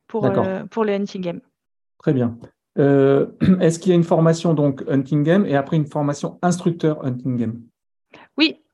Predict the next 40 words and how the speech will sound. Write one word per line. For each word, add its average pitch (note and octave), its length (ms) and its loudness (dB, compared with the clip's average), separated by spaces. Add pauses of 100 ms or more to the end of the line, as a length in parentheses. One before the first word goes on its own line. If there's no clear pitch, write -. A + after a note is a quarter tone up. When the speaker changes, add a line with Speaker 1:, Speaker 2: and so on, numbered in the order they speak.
(140)
Speaker 2:
Est-ce C3 140 0
que A#3+ 60 4
c'est B3+ 80 2
Speaker 1:
avec, C4+ 100 2
Speaker 2:
dissocié ? B3+ 400 2
Speaker 1:
euh, B3 140 4 (480)
Ma-, A#3+ 200 0
Marjo-, B3+ 380 2
Marjorie B3+ 540 2
fait, C#4+ 380 2
euh, A3 440 2
et, B3 280 -2
euh, G#3 600 -4 (440)
fait C#4 100 -2
du B3 140 -4
monitorat, A#3+ 760 2
euh, G#3 80 -2
pour, G#3+ 260 -8
euh, F#3+ 420 -6
pour C4 180 -6
les A#3 160 -2
instructeurs A3 480 -6
de A#3 100 -8
hunting G#3+ 280 -8
game, G3 220 -12
tout A3 140 -16
à A#3 100 -2
fait. - 240 -14 (320)
Speaker 2:
Parce - 120 -12
que - 120 -2
faire C#3 240 2
est B2 120 0
une B2+ 120 2
chose, D3+ 220 0
savoir A#2+ 360 -2
faire - 140 -6
faire, C3+ 200 -2
c'est - 200 -12
très - 160 -8
compliqué. - 480 -12